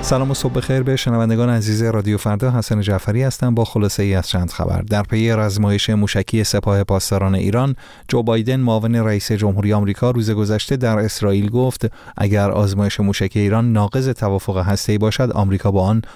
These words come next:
پاسخی مناسب خواهد داد. مارک تونر، سخنگوی وزارت خارجه آمریکا، نیز روز گذشته آزمایش موشکی ایران را نقض قطعنامهٔ شورای امنیت سازمان ملل دانسته بود.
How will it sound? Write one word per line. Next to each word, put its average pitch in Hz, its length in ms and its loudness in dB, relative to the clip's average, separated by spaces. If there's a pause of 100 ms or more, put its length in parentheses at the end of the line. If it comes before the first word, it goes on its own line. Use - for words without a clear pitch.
(120)
پاسخی 104 440 0
مناسب 101 480 0
خواهد 87 380 -4
داد. - 280 -6 (500)
مارک 98 220 0
تونر، 104 300 0
سخنگوی 101 540 -2
وزارت 98 440 0
خارجه 98 360 0
آمریکا، 123 380 0
نیز 123 220 0
روز 104 220 -2
گذشته 104 500 -2
آزمایش 110 400 0
موشکی 104 400 -2
ایران 110 300 2
را 127 240 0 (280)
نقض 113 400 0
قطعنامهٔ 101 760 0
شورای 98 420 0
امنیت 98 440 0
سازمان 98 440 0
ملل 107 420 0 (380)
دانسته 87 440 -2
بود. 80 240 -6